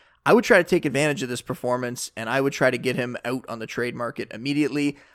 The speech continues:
Another guy that I feel the same way about, but I do owe an apology to this individual,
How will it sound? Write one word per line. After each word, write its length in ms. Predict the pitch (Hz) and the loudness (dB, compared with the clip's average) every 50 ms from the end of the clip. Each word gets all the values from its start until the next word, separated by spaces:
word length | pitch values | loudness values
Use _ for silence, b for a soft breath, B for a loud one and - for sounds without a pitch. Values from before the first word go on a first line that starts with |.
| b b b | b b b
Another 440 | - 123 123 139 160 190 208 233 208 | -6 -2 2 4 4 4 4 2 2
guy 420 | 208 185 175 165 160 165 160 156 | 2 4 4 4 4 4 2 0
that 420 | 143 120 - - 143 131 127 123 - - | -2 -2 -2 0 2 2 2 2 0 -6
I 80 | 123 | -6
feel 200 | - - 165 147 | -2 0 0 2
the 60 | 135 | 2
same 320 | 135 - - 147 143 143 143 | 0 -2 -2 -2 -2 -2 -2
way 160 | 139 135 131 | -2 0 0
about, 460 | 127 98 127 123 123 120 - - _ | 0 0 0 -2 -2 -4 -8 -4 _
but 340 | - 143 120 131 - - - b b b b b b b | 2 4 4 4 2 -2 -8 b b b b b b b
I 140 | - - - | -8 -6 -4
do 260 | - 190 143 151 151 | 0 4 6 6 8
owe 120 | 147 151 | 6 6
an 40 | 143 | 2
apology 640 | 135 - - 147 139 139 139 135 - 120 117 123 | 0 -2 0 2 4 4 2 2 -2 -6 -6 -8
to 160 | 196 - - 117 | -6 -6 -6 -4
this 220 | 98 120 - - | -4 -4 -6 -6
individual, 760 | 123 117 113 113 117 117 113 110 117 113 107 107 110 - - | -8 -8 -8 -8 -8 -8 -6 -6 -6 -6 -6 -6 -8 -10 -14